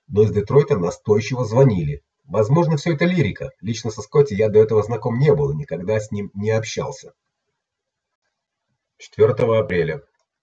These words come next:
тысяча девятьсот девяносто пятого года я лечу в Калифорнию. Перед отъездом мне велели, чтобы, прилетев в Сан-Франциско, я взял на прокат машину и на ней сам бы порулил в Сан-Хосе.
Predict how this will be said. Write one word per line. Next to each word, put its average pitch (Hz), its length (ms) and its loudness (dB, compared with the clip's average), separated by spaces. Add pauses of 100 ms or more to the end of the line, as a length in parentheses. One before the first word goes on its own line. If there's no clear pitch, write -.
(320)
тысяча 107 320 -10
девятьсот 90 360 -6
девяносто 85 340 -6
пятого 78 400 -6
года 101 320 -4
я 85 160 -4
лечу 95 240 -8
в - 60 -18
Калифорнию. 101 680 -8 (720)
Перед 110 220 -4
отъездом 139 500 0
мне 104 220 -2
велели, 110 500 -4
чтобы, 90 300 -10
прилетев 110 480 -6
в - 40 -20
Сан-Франциско, 101 840 -6
я 95 240 -2
взял 101 200 0
на 110 100 0
прокат - 340 -4
машину 85 580 -8
и - 80 -14
на 85 80 -4
ней 107 220 -4
сам 113 340 0
бы 80 80 -8
порулил 87 440 -6
в - 40 -20
Сан-Хосе. - 600 -8